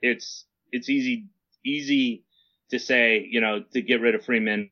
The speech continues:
when he hasn't done anything. And then all of a sudden has one great game, and then you're like, "Okay, well, you know, we'll see how,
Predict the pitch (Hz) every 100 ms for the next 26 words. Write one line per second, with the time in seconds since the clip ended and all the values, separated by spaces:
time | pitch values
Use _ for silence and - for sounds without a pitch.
0 | - 90 113 110 104 101 101 - _ 131
1 | 123 127 117 110 120 120 120 110 104 107
2 | 101 92 - _ _ _ _ 120 120 113
3 | 110 113 110 123 113 110 107 117 117 113
4 | 107 - 117 107 104 107 104 101 95 90
5 | 107 107 95 98 101 90 - 104 95 107
6 | - 120 107 104 95